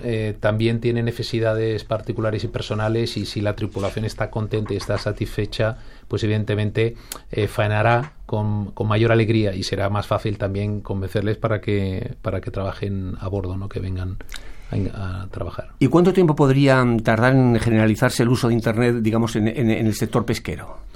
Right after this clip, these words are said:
Speaker 1: Bueno, esto es, esto es una ola que está, que está avanzando muy rápido y depende del sector. Eh, hace un,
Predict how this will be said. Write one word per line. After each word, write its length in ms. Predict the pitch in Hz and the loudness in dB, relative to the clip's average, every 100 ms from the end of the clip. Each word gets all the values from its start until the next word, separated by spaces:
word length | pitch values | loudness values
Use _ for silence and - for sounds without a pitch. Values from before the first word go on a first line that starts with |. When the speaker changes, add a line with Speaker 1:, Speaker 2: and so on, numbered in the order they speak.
| - - - - - - | -18 -18 -18 -18 -6 2
Speaker 1:
Bueno, 220 | 156 156 | 4 4
esto 280 | 139 - 170 | 4 6 4
es, 180 | - - | 4 -2
esto 180 | 147 175 | 4 4
es 80 | 156 | 6
una 180 | 165 | 6
ola 220 | 160 170 165 | 8 6 4
que 80 | |
está, 380 | 135 - 135 135 | 2 4 4 4
que 80 | 131 | 2
está 140 | - | 0
avanzando 300 | 123 123 123 | 2 2 2
muy 140 | 120 120 | 2 4
rápido 480 | 120 127 127 131 113 | 2 2 2 4 2
y 120 | 107 | 0
depende 400 | 104 110 104 113 | -2 -2 0 2
del 100 | 113 | 0
sector. 580 | - 107 - 120 127 - | 0 -4 2 4 4 0
Eh, 340 | 98 98 101 101 | -6 -6 -6 -6
hace 340 | 110 - 123 123 | -4 4 6 8
un, 480 | 127 127 120 117 | 6 4 2 0